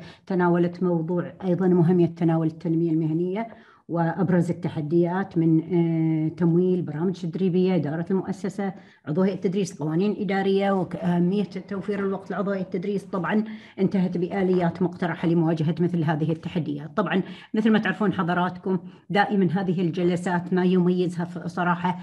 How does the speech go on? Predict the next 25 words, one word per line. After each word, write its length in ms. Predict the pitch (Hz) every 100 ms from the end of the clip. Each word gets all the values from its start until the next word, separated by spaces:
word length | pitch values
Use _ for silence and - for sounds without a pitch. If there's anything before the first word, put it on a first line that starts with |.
| - - -
ال-، 140 | 175
الجزء 460 | 175 208 175 185 185
المخصص 640 | 185 175 180 - 165 -
للأسئلة 760 | 165 170 160 196 - - 175 165 - - _ _ _
والإجابة، 920 | - 170 160 160 185 175 190 190 175 190 180
لأن 300 | 165 180 180
هي 220 | 190 185
اللي 220 | 165 175
في، 140 | -
ي-، 240 | 160 170 -
ي-، 1120 | 170 143 - - - 98 98 139 - 190 185
يفترض 420 | 180 - 196 170
أنها 400 | 185 185 180 180 -
تثري 520 | 226 214 196 180 175 -
الجلسة. 480 | 170 170 147 151 143 - - - -
لدينا 320 | 202 247 262
سؤال 720 | 226 220 214 214 214 277 277 -
من 180 | 185 185
الجمهور 760 | 185 185 190 160 170 175 247 - - _ _ _
للدكتورة 600 | 196 190 156 175 190 180
اللولو، 520 | 165 165 165 170 294 311
وأيضًا 360 | 175 208 196 175
سؤال 400 | - 170 208 196
للدكتور 440 | 156 170 - 190
ناصر. 460 | 156 147 147 -